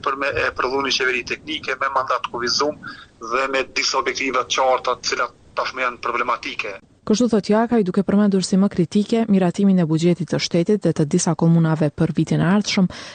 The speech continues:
Speaker 2: ratifikimin e marrëveshjes ndërkombëtare që lidhet me planin e rritjes të Bashkimit Evropian,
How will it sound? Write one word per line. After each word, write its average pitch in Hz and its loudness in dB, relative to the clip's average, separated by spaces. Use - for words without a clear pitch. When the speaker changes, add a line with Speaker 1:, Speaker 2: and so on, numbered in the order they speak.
Speaker 2:
ratifikimin 208 2
e - 2
marrëveshjes 175 2
ndërkombëtare 170 2
që 175 0
lidhet 160 2
me 156 0
planin 165 2
e 151 2
rritjes 156 0
të 170 0
Bashkimit 156 2
Evropian, 220 2